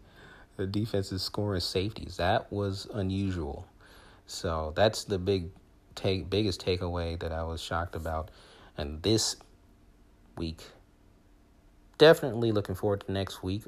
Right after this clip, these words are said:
I will be back on Friday morning with your week four pick'em. And, uh, while we're here, we're actually gonna do, um, <clears throat>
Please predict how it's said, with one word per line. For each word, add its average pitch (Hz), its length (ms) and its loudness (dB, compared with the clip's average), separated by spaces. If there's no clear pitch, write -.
I 98 180 -2
will 78 160 -6
be 82 180 -8
back 104 380 2
on 82 180 -4
Friday 143 480 4
morning 131 360 6
with 92 320 -2
your 92 640 2
week 104 320 -4
four 117 640 6
pick'em. 147 300 6
And, 104 320 4
uh, 98 280 4
while 123 220 12
we're 90 100 6
here, 92 240 2
we're - 80 0
actually 107 220 0
gonna 95 180 0
do, 92 360 -2
um, 82 480 -4
<clears throat> 180 120 -2